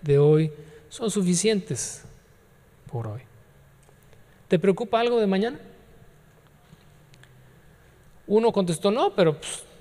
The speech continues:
el noventa y ocho por ciento sí tiene ciertas preocupaciones. ¿Sí? Te repito, si haces un análisis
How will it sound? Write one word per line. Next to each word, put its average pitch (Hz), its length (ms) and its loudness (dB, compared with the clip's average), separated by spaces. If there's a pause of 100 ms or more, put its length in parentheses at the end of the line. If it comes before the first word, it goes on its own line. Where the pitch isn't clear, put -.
(160)
el 170 160 -2
noventa 165 320 0
y 170 60 4
ocho 170 180 -2
por 180 140 0
ciento 180 340 0
sí - 140 -4
tiene 160 340 -2
ciertas 151 320 0
preocupaciones. 160 960 0 (1800)
¿Sí? 370 220 0 (1800)
Te 160 120 2
repito, 160 400 0
si 151 200 2
haces 180 220 4
un 202 140 4
análisis 196 560 4